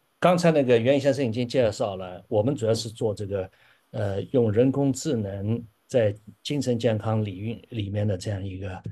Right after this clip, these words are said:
非药物干预解决方案。呃，所以我们的公司的 mission 是让精神健康人人可及。那么为什么我们选择做这一个公司呢？你可以看到这个，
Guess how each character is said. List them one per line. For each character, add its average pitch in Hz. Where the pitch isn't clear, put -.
非 123
药 120
物 101
干 127
预 131
解 104
决 101
方 101
案。 98
呃， 104
所 156
以 -
我 131
们 165
的 165
公 175
司 170
的 143
mission 120
是 123
让 110
精 147
神 120
健 113
康 104
人 104
人 113
可 104
及。 95
那 143
么 160
为 226
什 170
么 131
我 117
们 156
选 107
择 127
做 135
这 156
一 120
个 107
公 117
司 117
呢？ 117
你 120
可 110
以 131
看 135
到 107
这 -
个， 120